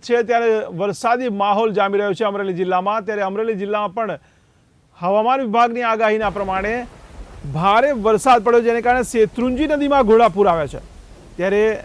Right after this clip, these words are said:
ધારીના ખોડિયાર ડેમમાં પણ પાણીની બમ્પર આવક જોવા મળી છે.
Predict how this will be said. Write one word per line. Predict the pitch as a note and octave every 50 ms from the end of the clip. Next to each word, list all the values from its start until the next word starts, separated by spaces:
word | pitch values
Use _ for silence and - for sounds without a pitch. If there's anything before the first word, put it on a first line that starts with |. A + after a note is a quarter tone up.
| - - - - - - - - - D#3 D#3
ધારીના | E3+ F#3+ G#3 A3+ B3+ C4+ C4+ C4+ D4 C#4 - -
ખોડિયાર | G#3+ A#3 A#3+ B3 B3+ C4+ C#4+ C#4 C4+
ડેમમાં | B3 B3+ B3 A#3+ B3 A#3 F#3+ B3
પણ | B3+ B3 G3+ D#3 - A3
પાણીની | G#3 G#3+ A3+ A#3+ C4 B3+ A#3+ A#3+ B3+ A#3 G#3
બમ્પર | A3 A3 A3 G#3+ F3+ - B3+ A#3+ A3+
આવક | G3+ G#3 G#3+ A3+ G#3 F3+ F3+
જોવા | G3 F#3 F#3
મળી | F#3+ F#3 E3+ F3
છે. | A3+ B3